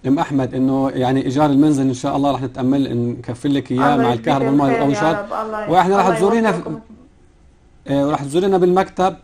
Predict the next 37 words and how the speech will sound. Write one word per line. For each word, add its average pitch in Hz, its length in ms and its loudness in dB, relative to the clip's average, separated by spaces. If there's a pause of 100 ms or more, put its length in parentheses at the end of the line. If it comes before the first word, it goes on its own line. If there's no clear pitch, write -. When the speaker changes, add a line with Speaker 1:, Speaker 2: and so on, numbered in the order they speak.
(220)
Speaker 1:
حتى 160 240 -4
نتابع 165 360 2
معك 165 360 2
باقي 160 300 0
الامور 165 300 2
ان 165 100 0
استطعنا 156 380 -2
تقديمها، 139 400 -2
ولكن 180 340 0 (280)
هل 190 180 0
في 190 200 -2
عندك 175 340 0
رساله 156 360 0
اخيره 151 240 -2
بتحب 139 280 -8
تقدميها 143 500 0
او 139 160 -2
توجهيها 143 600 -2 (360)
للمسلمين 143 560 2
بشكل 127 300 -6
عام؟ 127 280 -2 (1800)
Speaker 2:
أنا، 254 180 -4 (240)
أنا 277 140 -4
مو 269 160 -4
لاقيانة 247 480 -8
حدا 240 220 -6
يوقف 226 440 -8
جنبي، 220 320 -14
يعني 226 360 -8
لا 277 240 -2
أهلي 262 200 -8
سألانين 247 420 -8
عني 247 360 -12
ولا 240 260 -10
جوزي 240 380 -12
سأل 226 160 -10
عن 202 100 -10